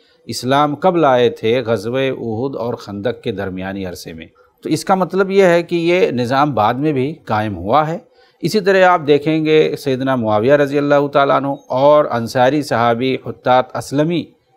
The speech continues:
के दरमियान अल्लाह के रसूल ने रिश्ते मुआखात कायम किया था और, अ, हज़रत मुआविया रज़ी अल्लाह ताला अन्हु फ़तह मक्का से कुछ पहले मुसलमान हुए थे। तो इसका मतलब यह है कि आठ हिजरी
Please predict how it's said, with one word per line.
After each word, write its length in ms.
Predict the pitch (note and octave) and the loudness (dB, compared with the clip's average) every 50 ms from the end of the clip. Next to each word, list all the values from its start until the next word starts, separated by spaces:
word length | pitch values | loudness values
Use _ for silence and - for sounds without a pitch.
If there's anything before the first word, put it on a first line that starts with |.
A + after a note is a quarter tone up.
| _ _ _ | _ _ _
के 100 | - C3 | -6 -4
दरमियान 480 | G2+ A2 G#2+ G#2+ G2+ G#2+ A2+ A#2+ C3+ C#3 | -2 -2 -4 -4 -4 -2 -2 -2 -2 -2
अल्लाह 260 | C3+ C3+ C#3 C#3 C3+ | -2 0 0 0 0
के 100 | B2+ C3+ | 0 -2
रसूल 340 | C3+ B2+ C3 - C#3 C#3 C3+ | -4 -4 -4 -6 -6 -4 -4
ने 140 | C#3 D3 - - _ _ _ _ _ _ | -6 -6 -8 -12 _ _ _ _ _ _
रिश्ते 360 | G2 G2+ G2+ - - C3 B2+ B2+ | -12 -12 -12 -2 0 2 2 2
मुआखात 500 | A#2+ A#2+ B2 A#2+ A#2 - - B2 A#2+ - | 0 0 0 -2 -2 0 -2 -2 -2 -2
कायम 260 | - C3+ B2 B2+ B2+ B2 | -4 -4 -2 -2 -4 -6
किया 200 | - B2+ C3 B2+ | -4 -4 -4 -4
था 260 | - - C#3+ C#3+ - _ _ _ _ _ _ _ _ _ - | -4 -6 -10 -12 -12 _ _ _ _ _ _ _ _ _ -2
और, 320 | B2 C#3 D#3+ F3 F#3 F3+ | 2 4 4 6 6 6
अ, 400 | F3 D#3+ D#3 D3 C#3+ C#3 B2+ A#2+ | 6 6 6 6 6 6 4 2
हज़रत 340 | A2+ B2 C3 B2+ D#3 D3+ D3+ | 2 0 -2 -2 -2 -2 -2
मुआविया 420 | E3+ D#3 C3 B2+ B2 A#2+ B2 C#3+ D#3 | -2 0 2 2 2 2 4 4 4
रज़ी 220 | D#3 D#3 C#3+ D3 | 4 4 2 0
अल्लाह 320 | D3+ D3 D3 D3 C#3+ C#3+ C#3+ | 0 0 2 2 2 0 0
ताला 320 | C#3+ D3+ C#3+ C#3+ C3+ B2 B2 | 0 0 0 2 2 0 0
अन्हु 160 | A#2 B2 D3 | 0 -2 -4
फ़तह 440 | C#3+ - C3 A#2+ - B2 A#2 C3+ C3+ B2+ | -4 -4 -6 -6 -6 -6 -6 -6 -6 -6
मक्का 500 | A#2+ A2+ A2+ - _ - C#3 C3+ C3+ C3+ | -8 -10 -10 -8 _ 0 2 2 2 0
से 240 | C3 - - C#3 C3 C3 | -2 -6 -6 -6 -6 -6
कुछ 320 | C3+ _ - - - - A#2+ | -8 _ -10 -10 -10 -10 -6
पहले 420 | - C3+ A2 G2+ G#2+ A2 A#2+ B2 B2 | -4 -4 -4 -2 -4 -4 -4 -4 -4
मुसलमान 600 | A#2 A2+ A2 - A#2 A2 G#2 G2+ G#2+ G#2+ G#2+ G#2 | -6 -8 -8 -8 -8 -8 -6 -6 -4 -4 -6 -6
हुए 280 | G2+ F#2+ F#2 G2 G2 F#2 | -8 -8 -6 -6 -6 -6
थे। 240 | F2 - - A#2 G#2 | -8 -6 -6 -6 -6
तो 400 | - - _ _ _ _ _ - | -6 -8 _ _ _ _ _ -16
इसका 220 | - G2+ - B2+ B2 | -16 -12 -8 -6 -6
मतलब 340 | B2 B2 - C3+ D3 C#3+ C#3+ | -4 -4 -2 -2 -2 0 0
यह 140 | D3 C#3+ C#3 | 2 2 2
है 120 | C#3 C3+ | 2 0
कि 300 | C3 C3 C3+ C#3 C#3 C3 - _ _ _ _ _ _ | -2 -4 -6 -6 -6 -6 -8 _ _ _ _ _ _
आठ 340 | - G#2 A2+ B2+ C3+ - - | -2 0 0 0 0 -2 -4
हिजरी 440 | B2 A#2 A2+ A#2 B2 B2 B2+ B2 | -6 -6 -4 -4 -4 -4 -4 -6